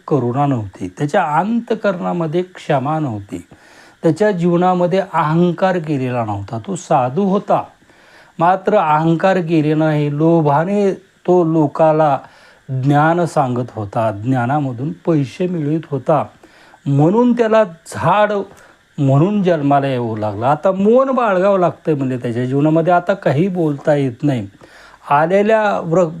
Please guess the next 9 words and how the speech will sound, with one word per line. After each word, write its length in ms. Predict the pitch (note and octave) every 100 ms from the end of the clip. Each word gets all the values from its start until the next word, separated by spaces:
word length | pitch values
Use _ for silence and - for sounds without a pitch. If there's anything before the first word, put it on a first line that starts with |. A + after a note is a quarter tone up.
| -
कारण 260 | F3+ G3
त्याच्या 340 | E3+ F3+ D#3+ G3
झाडाखाली 600 | E3 D3 F3+ F#3 G3 A3
बसलेल्या 580 | G3 E3 G3 F#3+ G3 F#3+
माणसाला 500 | F3 E3 D3+ F3 F3
त्याला 260 | F3 F#3
सावली 640 | F3 - - D#3+ D#3 D#3 F#3
द्यावी 340 | F3 D3+ C#3+
लागते 460 | C3 G2+ _ A2